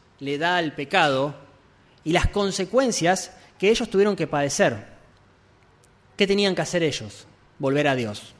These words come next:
Y se fueron, y se alejaron, y se burlaron. Y luego, ¿qué pasó? Llegaron las consecuencias y fueron terribles. Así que, que podamos meditar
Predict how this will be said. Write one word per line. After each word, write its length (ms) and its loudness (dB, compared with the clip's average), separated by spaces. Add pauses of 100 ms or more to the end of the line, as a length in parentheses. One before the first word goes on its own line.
(1400)
Y 100 -8
se 100 -8
fueron, 480 -4 (160)
y 80 -10
se 80 -4
alejaron, 640 0
y 80 -10
se 120 -2
burlaron. 640 4 (460)
Y 100 -4
luego, 600 2
¿qué 100 0
pasó? 500 0 (380)
Llegaron 440 2
las 100 -4
consecuencias 840 -4
y 80 -8
fueron 500 -4 (340)
terribles. 420 -2
Así 180 -4
que, 400 0 (240)
que 140 0
podamos 280 4
meditar 600 -2